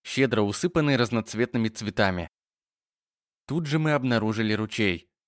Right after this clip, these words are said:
который спускался с самых гор. Я умыл свежей водой лицо и обновил её в наших фляжках. Пока я занимался делами, Ирида что-то усердно пыталась сделать.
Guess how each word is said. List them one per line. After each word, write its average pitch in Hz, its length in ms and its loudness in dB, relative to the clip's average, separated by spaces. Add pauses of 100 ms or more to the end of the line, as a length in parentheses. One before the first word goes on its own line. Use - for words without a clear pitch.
который 135 340 0
спускался 156 680 -4
с - 40 -4
самых 104 440 0
гор. 107 280 2 (1400)
Я 101 200 2
умыл 156 300 4
свежей 131 420 0
водой 104 300 2
лицо 127 420 -2 (400)
и 107 120 2
обновил 113 440 2
её 147 160 0
в 117 80 -2
наших 110 340 0
фляжках. - 520 -2 (1500)
Пока 185 260 -2
я 190 80 2
занимался 131 560 0
делами, 123 460 2 (340)
Ирида 151 340 2
что-то 143 320 -2
усердно 117 480 0
пыталась 101 440 0
сделать. 104 460 0